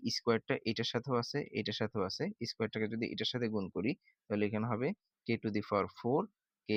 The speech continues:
squ-, আহ, d to the power four, k square into k to the power four plus k square plus one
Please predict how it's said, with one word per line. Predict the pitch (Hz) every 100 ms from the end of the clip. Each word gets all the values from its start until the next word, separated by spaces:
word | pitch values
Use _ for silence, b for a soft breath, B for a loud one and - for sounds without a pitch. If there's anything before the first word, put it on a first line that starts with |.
| 104
squ-, | - - - -
আহ, | 101 90
d | 110
to | 107 120
the | 113
power | 107 95
four, | - 127 131
k | 110 101
square | - - 110 135 -
into | 107 101 - 160 220 _ _ -
k | 110
to | 98 107
the | 101
power | - 101 92
four | - 117 139 - _ _ _ 101
plus | 98 101 - -
k | 110 107
square | - - - 101 117 185 _ _ _ _ 104
plus | 101 113 - _ - 98 95
one | 101